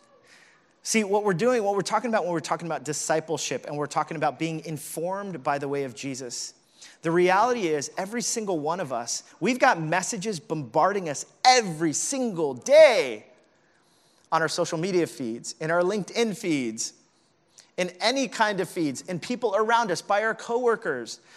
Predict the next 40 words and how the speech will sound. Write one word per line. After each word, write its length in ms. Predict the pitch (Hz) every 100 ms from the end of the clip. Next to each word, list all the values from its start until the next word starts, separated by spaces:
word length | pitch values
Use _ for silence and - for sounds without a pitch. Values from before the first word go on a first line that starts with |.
| - -
by 120 | 185
the 120 | 196
media 440 | 190 247 262 262
that 140 | 220 202
we 140 | 214
consume. 480 | - 185 - 202 135 - -
We 140 | 175
are 80 | 226
constantly 840 | - - - 208 240 - 233 190 165
being 220 | 185 151
bombarded 600 | 165 135 147 135 120 110
with 200 | 143 139
a 20 |
shaping 460 | 143 - 147 147 135
of 80 | -
culture. 400 | 131 123 - - - - - -
I 60 | 180
mean, 140 | 190 180
and 220 | 185 131
that's 380 | 202 294 - -
why 240 | 147 147
Paul, 440 | - - 185 139
look 160 | 139 175
at 60 | 196
what 120 | 247
he 80 | 233
says 420 | - 160 151 160
in 200 | 151 139 -
Romans 360 | 131 135 135 120
chapter 260 | 135 -
twelve. 320 | 120 139 113 120
That 180 | -
brings 240 | 139 170 165
us 120 | 160
to 100 | -
the 100 | 131
passage 380 | - 147 - 117
that 100 | 127
we 80 | 120
read. 220 | 131